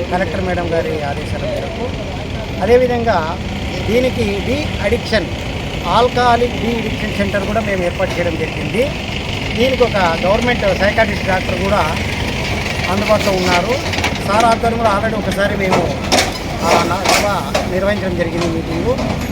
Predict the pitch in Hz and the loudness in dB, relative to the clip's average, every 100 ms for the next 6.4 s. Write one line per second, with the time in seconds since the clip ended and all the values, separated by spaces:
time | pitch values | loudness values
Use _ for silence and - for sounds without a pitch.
0 | - - 220 233 254 262 262 254 262 196 | -2 0 2 4 6 6 6 2 2 2
1 | 214 - 330 - - - - - - - | 2 4 4 4 2 2 2 4 4 4
2 | - - - - - - - 269 262 214 | 4 4 4 4 4 4 4 4 6 6
3 | 240 208 196 233 226 190 - - - - | 6 4 4 4 2 0 -2 -2 -2 -2
4 | - - - - - 175 180 190 214 240 | -2 -2 -2 -2 -2 -2 2 2 2 2
5 | 220 214 202 190 175 170 165 165 170 190 | 4 4 2 -2 -2 0 0 0 0 0
6 | 196 196 220 | 0 0 0